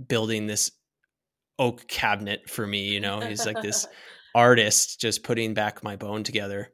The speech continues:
Speaker 1: And, uh, yeah, the, I guess a piece of my subtalar articular cartilage floated, or rather sunk to the bottom of my heel. And he had to take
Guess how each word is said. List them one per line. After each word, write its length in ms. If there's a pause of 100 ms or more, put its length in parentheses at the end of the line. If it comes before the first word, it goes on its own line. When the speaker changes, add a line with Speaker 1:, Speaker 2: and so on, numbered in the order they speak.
(680)
Speaker 1:
And, 380
uh, 400 (560)
yeah, 480
the, 380
I 80
guess 240 (100)
a 100 (260)
piece 320
of 100
my 420
subtalar 800 (420)
articular 960 (100)
cartilage 640 (580)
floated, 800
or 180 (160)
rather 340
sunk 460 (120)
to 120
the 100
bottom 420
of 140
my 160
heel. 540 (400)
And 140
he 160
had 160
to 60
take 400